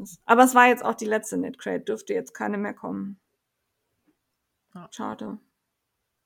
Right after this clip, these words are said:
Speaker 2: Ja,
Speaker 1: Ja.
Speaker 2: gucken wir mal.
Speaker 1: Ja, irgendwann wird's besser. Heißer Scheiß.
Speaker 2: Heißer Scheiß. Da gratulieren wir einmal unserer lieben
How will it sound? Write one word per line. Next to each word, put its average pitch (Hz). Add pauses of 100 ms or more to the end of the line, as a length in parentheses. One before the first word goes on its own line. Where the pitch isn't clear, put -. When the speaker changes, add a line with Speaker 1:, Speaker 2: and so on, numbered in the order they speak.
(240)
Speaker 2:
Ja, 180
Speaker 1:
Ja. 214
Speaker 2:
gucken -
wir 143
mal. - (920)
Speaker 1:
Ja, 220 (260)
irgendwann 208
wird's 190
besser. 214 (640)
Heißer 311
Scheiß. 277 (280)
Speaker 2:
Heißer 247
Scheiß. -
Da 233
gratulieren 214
wir 208
einmal 208
unserer 196
lieben 202